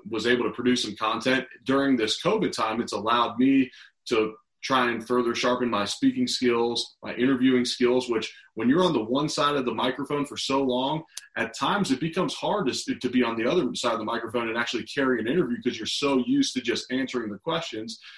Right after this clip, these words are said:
So there's a lot of, uh, reasons why I wanted to get going. Uh, but as you've probably learned, the networking that comes from it is absolutely phenomenal. And I don't say that like I need to create a network to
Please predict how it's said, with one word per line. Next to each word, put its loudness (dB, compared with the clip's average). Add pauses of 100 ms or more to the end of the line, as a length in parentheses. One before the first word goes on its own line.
(220)
So -2
there's 6
a 6
lot 4
of, 0
uh, 0
reasons 2
why 0
I 4
wanted 2
to -2
get -2
going. -2 (300)
Uh, 2
but 2
as 2
you've 2
probably 4
learned, 0 (380)
the 0
networking 0
that -2
comes -4
from -4
it -2 (240)
is -4
absolutely 0
phenomenal. 0 (160)
And 2
I 6
don't 0
say 6
that 4
like 0 (160)
I -2
need 0 (340)
to -2
create 4
a 2
network 0
to 0